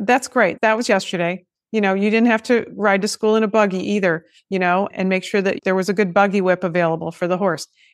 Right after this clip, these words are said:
right? Y-, that doesn't exist anymore. But we live in a different world that has phones, that has communications. Even if you take some kid's phone, he's probably wearing an Apple Watch, you know, so y-, you never know. And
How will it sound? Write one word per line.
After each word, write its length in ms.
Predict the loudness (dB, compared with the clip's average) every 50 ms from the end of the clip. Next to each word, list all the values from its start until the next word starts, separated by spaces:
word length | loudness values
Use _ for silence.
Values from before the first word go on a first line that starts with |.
| -4
right? 180 | -2 -2 -2 -2 -2
Y-, 160 | -6 -6 -4 0
that 180 | 0 0 2 2
doesn't 240 | 2 2 4 2 2
exist 400 | 2 2 2 2 2 0 0 0
anymore. 560 | 0 2 0 0 0 0 0 -2 -2 -4 -2
But 80 | -2 0
we 100 | 2 4
live 200 | 4 4 4 4
in 80 | 2
a 40 | 2
different 360 | 2 2 0 0 0 0 0
world 340 | 2 2 2 4 2 2 2
that 140 | 0 -2 -2
has 260 | -2 -2 -2 -2 -2
phones, 480 | -4 -2 0 0 2 2 0 0 -2 -4 _ _ _ _ _ -2
that 100 | -2 0
has 200 | 0 0 -2 -2
communications. 840 | -4 -2 0 0 0 0 0 0 -2 -2 -2 -2 -2 -4 -4 -2 -2
Even 220 | -2 0 2 0
if 120 | 0 0
you 60 | -4 -6
take 260 | 0 0 0 0 0
some 200 | -2 -2 -2 0
kid's 280 | 0 0 -2 -2 -2
phone, 280 | -4 -2 0 2 2 2
he's 120 | 0 -2
probably 280 | -2 0 0 2 2 2
wearing 180 | 0 0 0 0
an 140 | 0 0
Apple 340 | 0 0 -2 -2 -4 -6 -4
Watch, 400 | -2 -2 -2 -2 -4 -6 -10 -20 _ _ _ _ _ _ -6
you 80 | -4
know, 160 | -2 -2 -4 -6 _ _ _
so 200 | -4 0 2 2
y-, 60 | 2 0
you 340 | -4 -6 -4 0 2 2
never 260 | 4 2 2 2 2 2
know. 420 | 2 2 2 2 2 2 0 0
And 340 | -2 -2 -4 -2 -4 -6 -8